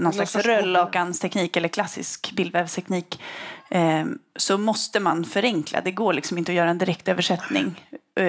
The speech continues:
Speaker 2: utan det blir en tolkning och en förenkling av din skiss.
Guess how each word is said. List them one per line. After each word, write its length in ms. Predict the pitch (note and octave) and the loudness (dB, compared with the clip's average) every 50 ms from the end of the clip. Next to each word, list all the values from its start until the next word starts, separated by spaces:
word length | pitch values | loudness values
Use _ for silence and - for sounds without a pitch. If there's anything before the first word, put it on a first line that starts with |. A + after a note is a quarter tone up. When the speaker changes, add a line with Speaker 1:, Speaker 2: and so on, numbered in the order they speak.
| E3 E3 | 2 2
Speaker 2:
utan 280 | - F#3+ F#3 - F3+ F#3 | 0 0 0 0 0 0
det 60 | F#3+ | 0
blir 120 | F#3+ G3 | 0 0
en 80 | F#3+ F3+ | 0 2
tolkning 460 | - G#3 G3+ F3 - - F#3+ F#3 E3+ | 2 0 0 0 0 0 0 0 2
och 240 | G3+ G#3+ - - - | 0 -2 0 -2 -2
en 100 | D#3+ D3+ | -2 -2
förenkling 580 | - F3+ F#3 B3 A#3+ E3 D#3+ - - - F2+ | -2 0 0 0 0 -2 -2 -4 -4 -2 0
av 140 | F#2+ F#2+ - | -2 -2 0
din 160 | - F2+ E3 | 0 -2 -2
skiss. 320 | D#3 - - G3 - - | -2 -4 -4 -4 -6 -6